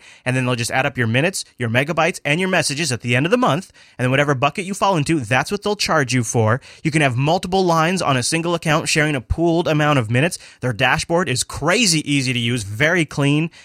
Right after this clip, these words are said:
very fast, and very efficient to get through. I love it. I've done everything through the Ting dashboard. And of course, the average Ting bill,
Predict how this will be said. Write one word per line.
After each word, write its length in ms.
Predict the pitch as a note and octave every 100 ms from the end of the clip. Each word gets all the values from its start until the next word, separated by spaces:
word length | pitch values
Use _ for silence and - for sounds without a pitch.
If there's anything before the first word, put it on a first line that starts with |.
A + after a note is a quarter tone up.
| - -
very 340 | G2+ C#3 D3+
fast, 360 | - B2+ C3 A#2+
and 60 |
very 180 | B2+ C3
efficient 400 | A#2 C3+ B2 A#2+
to 60 | A#2
get 180 | A#2+ A#2+
through. 200 | B2+ C3
I 100 | G#2+
love 260 | A2 B2
it. 60 | B2+
I've 140 | A2
done 200 | A#2+ A#2 - -
everything 540 | D#3 D#3+ C#3+ C3+ B2
through 120 | B2+
the 60 | A#2+
Ting 240 | - A#2+
dashboard. 540 | A2+ A2 - A2+ A2+ C3 _ _ _ _ _ -
And 80 | D#3
of 100 | C#3
course, 240 | D3+ C#3 - - - _
the 160 | - A#2+
average 360 | B2 C#3+ D3 -
Ting 220 | D3 C3+
bill, 280 | B2+ G#2+